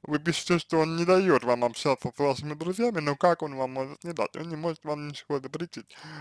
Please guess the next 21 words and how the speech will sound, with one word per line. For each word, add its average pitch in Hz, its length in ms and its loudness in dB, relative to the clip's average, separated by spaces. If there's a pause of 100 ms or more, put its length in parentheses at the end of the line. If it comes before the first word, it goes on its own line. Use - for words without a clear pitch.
(160)
Это 180 240 2
вы 214 180 -4
выбираете, 151 880 2
а, 117 920 2
как - 200 -2
бы 127 160 -6
следовать 151 440 -2
его 123 220 -2
запретам. 139 480 -2 (720)
И 151 840 4 (300)
вот 160 220 2
на 123 120 0
это 185 280 4
нужно 127 300 -2
обратить 120 380 -2
внимание, 131 360 -6 (120)
из-за 139 260 -6
чего 147 320 -2
вы 156 160 -6
выбираете 131 520 2
следовать 143 480 -4